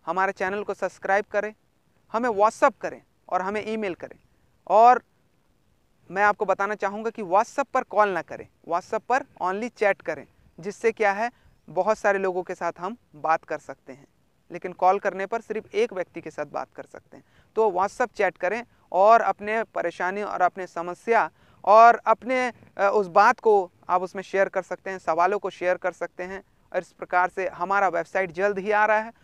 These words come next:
उसमें अपना रजिस्ट्रेशन करवाएं ताकि आप हमारे, अ, बाइबल ट्रेनिंग का हिस्सा बन सके और इस प्रकार से आपके जीवन के लिए लाभदायक होगा।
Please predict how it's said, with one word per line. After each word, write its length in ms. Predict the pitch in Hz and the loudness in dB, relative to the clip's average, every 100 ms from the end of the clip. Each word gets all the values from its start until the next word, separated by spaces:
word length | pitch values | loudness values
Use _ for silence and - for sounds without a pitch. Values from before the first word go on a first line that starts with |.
| _ | _
उसमें 240 | 170 185 185 | -16 -6 -6
अपना 200 | - 180 | -6 -8
रजिस्ट्रेशन 600 | 165 170 175 185 - 185 | -8 -10 -12 -12 -12 -12
करवाएं 320 | 156 147 143 _ _ _ _ _ _ _ | -10 -12 -16 _ _ _ _ _ _ _
ताकि 360 | 175 185 247 285 - _ | -4 -2 -4 -8 -12 _
आप 240 | - 208 269 _ - | 0 2 2 _ -8
हमारे, 420 | 175 196 208 220 | -4 0 4 2
अ, 40 | 208 _ - | 2 _ -6
बाइबल 540 | 180 180 165 175 190 | -2 0 2 4 4
ट्रेनिंग 340 | 208 208 202 202 | 0 -4 -4 -6
का 80 | 175 | -6
हिस्सा 340 | 170 - 202 | -6 -4 -2
बन 180 | 196 196 | -2 -6
सके 320 | 208 - 208 - _ _ _ - | -10 -12 -12 -14 _ _ _ 2
और 320 | 190 214 - - | 6 6 6 -4
इस 100 | 143 | -16
प्रकार 380 | - 185 190 196 | -12 -8 -2 -2
से 360 | 196 202 185 - - - _ _ _ _ | -2 -4 -4 -10 -20 -20 _ _ _ _
आपके 260 | 165 185 196 | -8 -6 -6
जीवन 360 | 160 208 240 226 | -8 -2 0 0
के 120 | 202 | -4
लिए 80 | 180 | -4
लाभदायक 580 | 165 185 185 180 160 | 0 0 0 -2 -2
होगा। 300 | - 135 - | -8 -16 -16